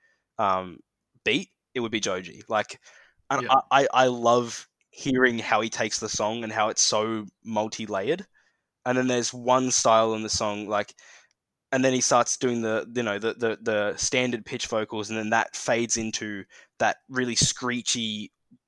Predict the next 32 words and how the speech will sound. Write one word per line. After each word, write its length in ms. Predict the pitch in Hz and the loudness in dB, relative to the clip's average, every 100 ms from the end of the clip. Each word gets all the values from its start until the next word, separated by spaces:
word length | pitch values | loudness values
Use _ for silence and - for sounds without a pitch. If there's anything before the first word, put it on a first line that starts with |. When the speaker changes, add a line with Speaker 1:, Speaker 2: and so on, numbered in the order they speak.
| - | -8
Speaker 1:
you 80 | 127 | -4
know, 160 | 107 - 131 | -4 -4 -2
auto-tune 580 | 131 123 123 - 117 110 | 0 0 0 -4 -6 -4
drenched 440 | 113 107 - - 120 | -4 -2 -4 -8 -6
vo-, 140 | 117 - | -6 -2
like, 140 | 104 | -6
chorus. 440 | - 123 127 107 - | -2 0 2 0 -2
Like, 180 | 107 - - - _ | -4 -6 -18 -20 _
yeah, 120 | 110 | -2
I 20 | 101 | 0
Speaker 2:
Yeah. 60 | |
Speaker 1:
don't 140 | 113 104 | 0 -2
know. 160 | 98 101 | -4 2
I, 180 | 117 120 | 4 6
I 120 | 123 | 4
love 240 | 120 110 101 | 4 2 0
everything 300 | 104 101 95 | -6 -8 -8
about 200 | 98 95 | -10 -8
that 140 | 95 | -4
song. 240 | - 90 - | -4 -6 -14
Like, 280 | 113 98 - _ _ _ _ _ _ _ _ _ - | -12 -12 -14 _ _ _ _ _ _ _ _ _ -6
I 60 | |
Speaker 2:
Well, 80 | 127 | 0
Speaker 1:
feel 20 | |
Speaker 2:
there 80 | 143 | 2
you 20 | |
Speaker 1:
like 60 | 147 | 2
Speaker 2:
go. 120 | 151 | 4
Speaker 1:
you 100 | 139 | 6
don't 180 | 135 110 | 8 8
Speaker 2:
First 100 | 101 | 6
Speaker 1:
know. 200 | 98 95 | 2 2